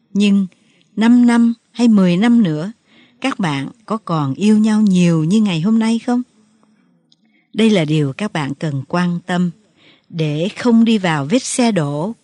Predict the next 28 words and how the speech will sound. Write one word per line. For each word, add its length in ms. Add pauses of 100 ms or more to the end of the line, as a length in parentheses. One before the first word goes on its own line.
của 120
những 300
đôi 180
vợ 160
chồng 320
khác. 300 (1200)
Những 220
người 180
đó 340 (400)
vì 280
không 340
quan 300
tâm 340
nuôi 180
dưỡng 280
tình 260
yêu, 320 (640)
tình 180
yêu 200
của 160
họ 200
đã 220
chết 340 (360)
khi 240
đời 220
sống 340
hôn 240
nhân 460